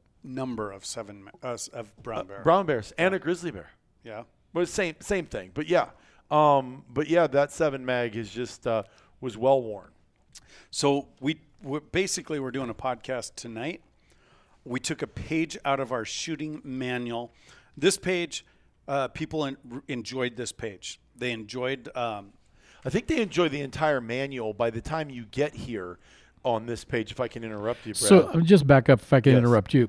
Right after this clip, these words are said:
Speaker 2: Yes.
Speaker 3: <laughs> So you're talking about when they come to the shooting academy
Speaker 2: Yes.
Speaker 3: and they get the shooting
Speaker 2: I was
Speaker 3: school,
Speaker 2: just gonna
Speaker 3: one of
Speaker 2: explain
Speaker 3: the
Speaker 2: that,
Speaker 3: things,
Speaker 2: yeah.
Speaker 3: okay, you
Speaker 2: No, but
Speaker 3: give
Speaker 2: go
Speaker 3: them,
Speaker 2: ahead,
Speaker 3: you give
Speaker 2: please.
Speaker 3: them, uh, a, the, a shooting manual that has
Speaker 2: Yep.
Speaker 3: all this information
Speaker 2: Yep.
Speaker 3: in it. So you're getting, um, if you're listening to this, you're getting an inside baseball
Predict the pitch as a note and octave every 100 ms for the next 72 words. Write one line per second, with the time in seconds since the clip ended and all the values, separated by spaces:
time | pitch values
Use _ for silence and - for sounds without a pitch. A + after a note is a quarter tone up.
0 | - B2+ G#2+ - F#3 - - - - E3
1 | F3+ - D#3 C#3 C3+ A#2+ A2 G#2+ A#2 A#2+
2 | C#3 D3 C3+ A2+ - C#3+ B2+ A2+ G#2 B2
3 | A2+ A2 F#2+ F#2 G2+ A#2+ G#2+ - G#3 G3
4 | E3+ B2+ A#2+ A2+ A#2+ - A#2 A#2 B2+ D3
5 | C3+ C3+ - C3+ G2+ D#3 F3 A#2+ F#2+ G#2
6 | F#3 D3+ D3 F3 D#3+ D3+ D#3+ C#3+ E3+ F3
7 | D3+ C#3+ A#2+ G#2+ - - - C3 B2 -
8 | A2+ A2 B2 B2+ - F#3 D#3+ C#3+ C3 C3+
9 | C3 F#2 F#2 G#2+ A2+ A#2+ C#3 A#2 A2+ -
10 | A#2+ A#2 G#2+ G#2 G2 A#2 G2+ E2+ - B2
11 | B2 C#3 D3+ D#3 B2+ - - - - B2+
12 | B2 A2+ A2+ A2+ C3 B2+ D3 E3 D3 D3
13 | C3+ C3 A#2+ A#2 C3 B2 C3 B2 A#2+ B2
14 | - B2+ A2 G2+ A#2 A2+ A2+ G#2+ F#2